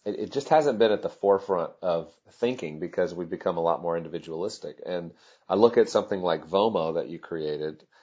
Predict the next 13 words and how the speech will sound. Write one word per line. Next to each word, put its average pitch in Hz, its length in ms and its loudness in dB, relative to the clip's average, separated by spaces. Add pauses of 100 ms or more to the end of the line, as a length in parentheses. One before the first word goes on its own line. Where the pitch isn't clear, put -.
(220)
that 95 140 6
actually 110 340 4
takes 101 300 2
volunteering, 95 800 0
which, - 280 -6
which 104 240 -4
sometimes, 123 640 -4 (540)
you 113 100 -4
know, 113 160 6
honestly 123 480 4
can 110 200 -6
feel 107 200 2
clunky. - 560 -6